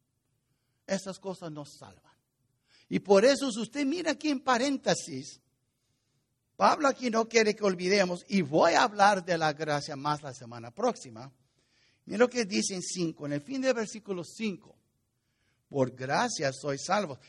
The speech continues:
Y no es parte de lo que está diciendo, es un paréntesis. Eh, por supuesto, todo eso es por la gracia de Dios. No por ti, no por mí. Entonces, es muy importante entender eso. La gracia no salva a nadie.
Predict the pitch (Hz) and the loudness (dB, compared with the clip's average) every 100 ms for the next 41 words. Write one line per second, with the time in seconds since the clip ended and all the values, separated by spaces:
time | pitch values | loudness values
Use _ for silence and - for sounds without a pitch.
0 | _ 170 185 233 - 262 285 262 214 185 | _ -2 -2 -4 2 0 2 0 0 -2
1 | 185 151 147 214 - 185 254 233 226 226 | -2 -2 -4 -10 -8 -10 -10 2 4 4
2 | 320 311 175 - 80 _ _ _ - 220 | 2 0 -6 -6 -18 _ _ _ 2 2
3 | 240 - 220 269 254 233 175 _ _ - | 0 -6 -4 -2 -2 -10 -20 _ _ -4
4 | 185 190 220 208 151 143 135 113 117 117 | -2 2 0 0 -8 -6 -6 -8 -12 -12
5 | 131 143 185 214 _ _ _ _ _ _ | -14 -14 -14 -16 _ _ _ _ _ _
6 | - 127 131 165 - 175 160 160 156 143 | -10 -10 -8 -10 -6 -6 -6 -8 -16 -14
7 | 113 _ _ _ _ _ _ _ _ _ | -14 _ _ _ _ _ _ _ _ _
8 | _ _ _ - 117 165 160 156 131 127 | _ _ _ -20 -6 -4 -4 -8 -10 -12
9 | 120 156 254 269 240 202 196 190 185 190 | -6 2 2 2 2 0 0 -8 -8 -8
10 | 180 190 202 190 - 127 156 139 170 247 | -4 0 0 0 -6 -4 -4 0 0 0
11 | - 160 156 156 170 156 151 147 175 | -2 -8 -8 -8 -6 -6 -6 -4 -4